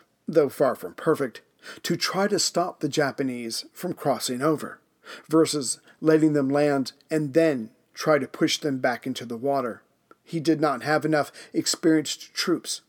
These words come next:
for this kind of maneuver, nor did the geography lend itself to this type of defense. The good news was that the defenders had an impressive number of artillery,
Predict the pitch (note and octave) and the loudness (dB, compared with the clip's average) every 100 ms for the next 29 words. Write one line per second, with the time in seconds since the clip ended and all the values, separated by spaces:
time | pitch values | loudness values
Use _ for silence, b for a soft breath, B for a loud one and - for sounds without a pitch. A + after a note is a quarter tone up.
0 | _ - C#3+ D3+ - - D3+ C#3 A#2+ B2+ | _ -4 2 2 2 -2 -2 -2 -4 2
1 | E3 C#3+ B2+ - B B B _ - E3+ | 2 4 0 -4 B B B _ -4 2
2 | G3 G3 E3 D#3 B2+ D3 D3 D3+ C3 A2+ | 2 2 2 2 2 0 2 2 -2 -8
3 | A2+ F#2+ - _ - D#3+ C#3 A2+ - C3+ | -10 -14 -16 _ 2 2 2 -2 -2 -2
4 | A2 - - D#3 D3 C#3+ - C3+ B2+ A2 | -4 -8 -4 0 2 0 -2 -4 -4 -10
5 | - D#3 A#2 - - _ _ _ B B | -4 -4 -4 -6 -8 _ _ _ B B
6 | B - D#3+ G3 A3+ G3 D#3+ B2+ C#3 A#2+ | B 0 2 4 2 4 2 2 -4 0
7 | C#3+ - - B D#3+ D3+ D3 F3+ D#3+ D3+ | 0 0 -8 B 0 2 4 4 6 2
8 | C3+ - D3+ D3+ C#3 - F#3 E3+ D3 C3+ | 2 -2 0 0 0 -2 0 0 -2 2
9 | D#3+ C#3+ A2+ E2+ _ - D3+ C3 A2 - | 2 2 -2 -4 _ -2 0 0 -4 0
10 | F3 B2+ - | 2 2 -6